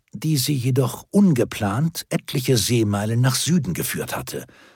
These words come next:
"Bandilla, was ist da los?"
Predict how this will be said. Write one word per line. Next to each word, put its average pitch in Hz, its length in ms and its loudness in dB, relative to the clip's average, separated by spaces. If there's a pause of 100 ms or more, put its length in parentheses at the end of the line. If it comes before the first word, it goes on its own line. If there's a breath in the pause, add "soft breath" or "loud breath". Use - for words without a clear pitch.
(260 soft breath)
"Bandilla, 226 1000 4
was 220 220 4
ist 240 180 4
da 226 80 6
los?" 240 640 2